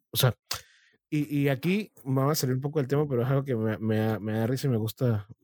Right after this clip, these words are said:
Hay un dicho que me, me gusta conversar, pues hay un dicho que dice que, que uno tiene que poner a las personas, a,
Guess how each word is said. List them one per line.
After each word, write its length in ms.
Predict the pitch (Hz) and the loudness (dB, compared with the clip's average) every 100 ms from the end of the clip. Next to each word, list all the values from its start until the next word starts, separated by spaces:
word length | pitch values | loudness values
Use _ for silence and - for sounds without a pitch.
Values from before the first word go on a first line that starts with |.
| _ _ | _ _
Hay 120 | - 139 | -2 0
un 80 | 160 | 2
dicho 240 | 165 170 | 0 -2
que 100 | - | -2
me, 100 | 110 | -2
me 140 | 95 113 | 2 0
gusta 240 | 120 151 | 2 0
conversar, 360 | 131 104 147 120 | 0 0 -2 -4
pues 140 | 123 | 0
hay 140 | 135 | 2
un 100 | 147 | 2
dicho 200 | 160 156 | 0 -4
que 80 | 160 | 0
dice 220 | 127 120 | 0 0
que, 260 | 156 113 - - | 0 -2 -2 -2
que 100 | 117 | 2
uno 140 | 139 | 2
tiene 180 | 143 147 | 2 0
que 140 | 147 160 _ _ _ _ _ | 0 -2 _ _ _ _ _
poner 220 | 131 139 | 0 2
a 20 | |
las 120 | 139 | 0
personas, 460 | - 107 131 151 143 _ _ _ _ _ _ - - - _ _ _ | -2 -4 2 2 0 _ _ _ _ _ _ -6 -4 -4 _ _ _
a, 100 | - | -4